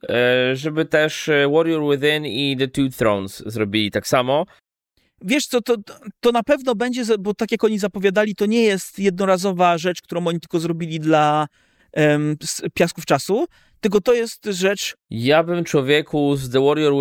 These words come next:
Speaker 1: Within, jakby to wyszło, to ja bym to day one bym to kupił i grał day one, naprawdę.
Speaker 2: To będzie, wiesz co, e, oni tam się zajmują tym, żeby starsze we-, bo to jest problem z-,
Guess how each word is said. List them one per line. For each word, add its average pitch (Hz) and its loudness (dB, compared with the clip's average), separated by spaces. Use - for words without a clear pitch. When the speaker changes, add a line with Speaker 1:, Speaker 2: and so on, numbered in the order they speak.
Speaker 1:
Within, 143 -2
jakby 135 -2
to 143 -2
wyszło, 143 2
to - -2
ja 139 4
bym 143 -8
to 135 -8
day 165 0
one 156 0
bym 120 -10
to 113 -4
kupił 143 -2
i 123 -8
grał 151 0
day 151 -2
one, 98 -2
naprawdę. 101 -2
Speaker 2:
To 269 0
będzie, 233 0
wiesz 226 -2
co, 170 0
e, 175 2
oni 254 0
tam 247 0
się 233 -4
zajmują 196 0
tym, 208 -2
żeby 180 2
starsze 185 -2
we-, 180 -4
bo 190 -4
to 214 2
jest 214 -6
problem 208 0
z-, 175 -10